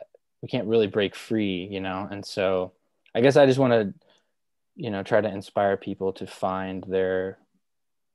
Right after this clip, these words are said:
their own power again and, yeah, be,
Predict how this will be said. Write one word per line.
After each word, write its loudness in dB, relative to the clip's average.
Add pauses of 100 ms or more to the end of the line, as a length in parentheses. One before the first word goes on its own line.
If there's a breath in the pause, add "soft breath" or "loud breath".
(240)
their -4
own -6
power -2
again -8
and, -14 (240)
yeah, -8
be, -2